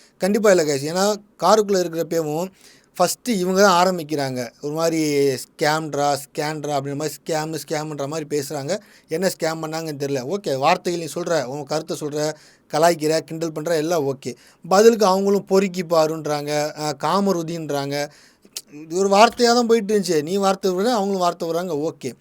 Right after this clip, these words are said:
But இது ஒரு கட்டத்துக்கு மேல எங்க வேற மாதிரி போகுதுன்னா,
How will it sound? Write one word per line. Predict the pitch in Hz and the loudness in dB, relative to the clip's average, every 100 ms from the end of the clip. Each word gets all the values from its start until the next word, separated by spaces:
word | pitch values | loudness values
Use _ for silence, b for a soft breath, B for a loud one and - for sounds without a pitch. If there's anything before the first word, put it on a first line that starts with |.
| B B B 185 | B B B -6
But | 185 | -2
இது | 180 | 0
ஒரு | 175 | 0
கட்டத்துக்கு | 170 190 220 226 | 0 0 0 0
மேல | 220 196 | 2 2
எங்க | 190 208 233 226 | 0 4 6 4
வேற | 139 170 196 | 0 0 2
மாதிரி | 202 208 | 4 2
போகுதுன்னா, | 208 165 156 | 2 -4 -4